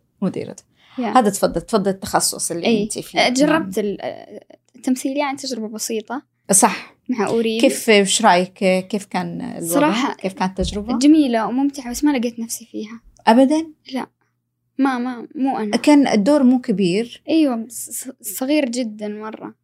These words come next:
Speaker 2: هو د-، أتوقع عشان كذا ما لقيت نفسي فيها. الدور كان مرة بسيط والتصوير كان ثلاثة عشر، أربعة عشر ساعة.
Speaker 1: صح. آه، أوكي.
Speaker 2: يا.
Speaker 1: على، يعني، مدة ال-،
Speaker 2: يا.
Speaker 1: الدور و-، طيب، آم،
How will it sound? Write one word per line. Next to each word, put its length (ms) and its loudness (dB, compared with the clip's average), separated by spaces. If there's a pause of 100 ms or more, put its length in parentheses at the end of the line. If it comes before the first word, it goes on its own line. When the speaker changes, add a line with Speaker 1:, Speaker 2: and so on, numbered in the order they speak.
(200)
Speaker 2:
هو 80 2
د-، 140 -4 (640)
أتوقع 340 -2
عشان 180 -4
كذا 140 -2
ما 160 -2
لقيت 220 -6
نفسي 260 -8
فيها. 160 -2
الدور 240 -4
كان 300 -6
مرة 260 -6
بسيط 560 -6
والتصوير 540 -6
كان 380 -8 (480)
ثلاثة 280 -2
عشر، 200 -2
أربعة 240 -12
عشر 200 -12
ساعة. 440 -14
Speaker 1:
صح. 260 -4 (380)
آه، 240 0
أوكي. 480 -4 (140)
Speaker 2:
يا. 320 -8 (180)
Speaker 1:
على، 120 4 (840)
يعني، 360 -8
مدة 540 -2
ال-، 440 -2
Speaker 2:
يا. 140 0
Speaker 1:
الدور 340 2
و-، 440 -4 (1080)
طيب، 360 6
آم، 520 4